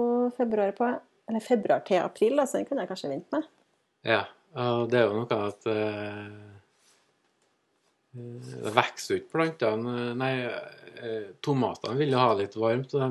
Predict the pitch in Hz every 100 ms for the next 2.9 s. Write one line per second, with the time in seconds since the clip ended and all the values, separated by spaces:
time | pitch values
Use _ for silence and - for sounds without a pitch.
0 | 127 143 127 92 - - 160 151 110 -
1 | 139 - 95 107 104 87 113 120 127 131
2 | _ _ _ _ _ _ 127 117 117